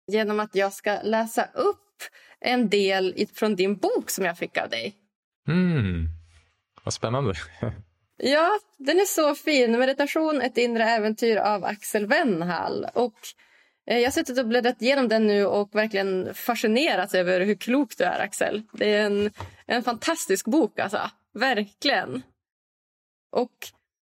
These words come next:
Speaker 1: dels så innehåller den olika experiment då, som är som en slags, ja, men, övning eller så, utmaning som, som man kan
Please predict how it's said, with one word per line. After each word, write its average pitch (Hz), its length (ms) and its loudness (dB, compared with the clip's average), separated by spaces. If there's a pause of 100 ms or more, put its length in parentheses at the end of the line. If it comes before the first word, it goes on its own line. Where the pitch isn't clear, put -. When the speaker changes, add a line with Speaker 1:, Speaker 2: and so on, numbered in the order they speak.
(400)
Speaker 1:
dels 359 220 2
så 294 60 2
innehåller 240 460 4
den 226 80 2
olika 202 280 2
experiment 214 800 0 (220)
då, 262 240 4 (160)
som 196 240 -2
är 202 60 0
som 190 180 -4
en 190 60 -2
slags, - 360 -6
ja, 381 100 0
men, 214 240 0
övning 202 840 0
eller 190 200 0
så, 180 380 -2 (200)
utmaning 185 1120 0
som, 180 360 -2 (360)
som 196 300 0
man 190 140 0
kan 180 380 -2